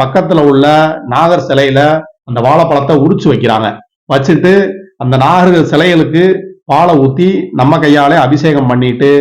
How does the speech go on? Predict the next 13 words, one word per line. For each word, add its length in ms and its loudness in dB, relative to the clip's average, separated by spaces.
சாமியை 380 0
கும்பிட்டுட்டு 400 0
அந்த 220 2
ரெண்டு 260 2
நாகர் 440 2
சிலைகளை 420 0
அங்கன 260 0
உள்ள 120 4
உண்டியல்ல 400 2
போடணும் 480 0
அப்படின்னு 340 -4
சொல்லிடுறாங்க. 380 -4
போட்டுட்டோம்னா 560 0